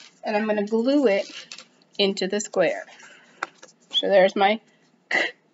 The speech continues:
at, cat. And then the next one I look at is the sound. And I know this one from before, just like the cat one.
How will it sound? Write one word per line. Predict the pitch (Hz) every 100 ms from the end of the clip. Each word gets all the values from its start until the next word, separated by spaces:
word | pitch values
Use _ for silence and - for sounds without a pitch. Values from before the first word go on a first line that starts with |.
| _ _ _ -
at, | 214 151 - - - - _ _ _
cat. | - 440 254 - - - - - - - - - - - - - - _ _ _ _ _ _ _ _ _ - _ _ _ _ _ _ _ _ _ _ _ _ _ _ _ _ _ - - - _ - _
And | 269
then | 285 277
the |
next | 262 262 -
one | 254
I | 240
look | 233 240
at | 220 - - - -
is | 226 208
the | 208 196 - _ - - - - - - - - - - _
sound. | - 190 175 - - - _ _ - - - - - - -
And | 214
I | 240
know | 262
this | 247 330 415 339 -
one | 247 226 226 240
from | 247 - 220 214
before, | 208 - - - 415 294 214
just | 240 233
like | 226 -
the | 190
cat | - - - 294 381 -
one. | 220 196 185